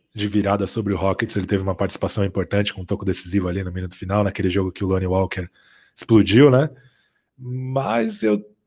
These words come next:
tendo a dizer que eu achei a participação na bolha um pouco decepcionante. É, claro que a bolha é um mundo à parte na história da N B A, né?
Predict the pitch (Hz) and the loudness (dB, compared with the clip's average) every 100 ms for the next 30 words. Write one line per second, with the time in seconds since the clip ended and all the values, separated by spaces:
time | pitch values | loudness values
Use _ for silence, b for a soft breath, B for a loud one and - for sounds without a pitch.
0 | - 156 175 175 175 156 143 127 135 139 | 0 2 4 4 4 4 2 2 2 2
1 | 156 151 147 143 135 131 - 120 - 120 | 2 4 4 0 2 0 0 -2 0 0
2 | 110 110 113 110 120 113 101 117 - 104 | 2 6 4 4 0 2 0 -2 -2 0
3 | 92 95 139 - 175 - _ 101 95 92 | 0 0 -2 -4 -8 -16 _ -6 -2 -2
4 | 90 87 87 92 _ - 123 101 107 101 | -2 -6 -10 -16 _ -2 0 2 2 2
5 | 101 _ _ 104 98 101 107 117 117 - | 0 _ _ -8 0 4 6 6 4 -6
6 | - 104 107 110 117 101 95 104 120 110 | -2 0 0 2 4 4 2 0 2 -2
7 | 90 101 98 92 92 92 104 107 117 | 2 2 2 0 -2 0 2 2 -2